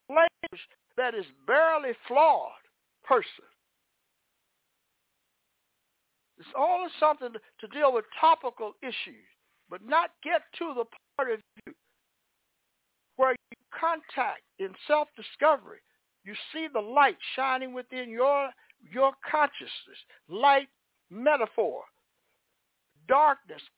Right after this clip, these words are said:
metaphor. To see the greater power within you, the consciousness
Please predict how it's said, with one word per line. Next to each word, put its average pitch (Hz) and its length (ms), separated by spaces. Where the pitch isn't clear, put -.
metaphor. 226 720
To - 80
see 349 300
the 247 100
greater 262 400
power 277 460
within 277 580
you, 294 320
the 226 80
consciousness 269 380